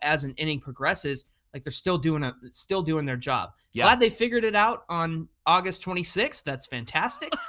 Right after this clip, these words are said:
Speaker 2: <laughs>
Speaker 1: Too bad they couldn't do that, you know, for the last three months. But hey, you know
Speaker 2: July
Speaker 1: what?
Speaker 2: twenty-sixth or June twenty-sixth.
Speaker 1: Right,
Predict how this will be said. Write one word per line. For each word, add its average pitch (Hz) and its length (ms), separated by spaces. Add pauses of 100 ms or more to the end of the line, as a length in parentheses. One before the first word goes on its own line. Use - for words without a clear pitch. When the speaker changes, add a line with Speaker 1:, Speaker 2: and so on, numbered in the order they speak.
Speaker 2:
<laughs> - 220
Speaker 1:
Too 190 120
bad 180 160
they 165 60
couldn't 180 220
do 185 120
that, 180 320
you 175 100
know, 151 220
for 156 160
the 131 80
last 139 340
three 202 180
months. 214 300
But 220 220
hey, 262 160
you 147 160
know 143 80
Speaker 2:
July 147 140
Speaker 1:
what? 160 40
Speaker 2:
twenty-sixth 180 560
or 104 80
June 160 340
twenty-sixth. 202 640
Speaker 1:
Right, 165 260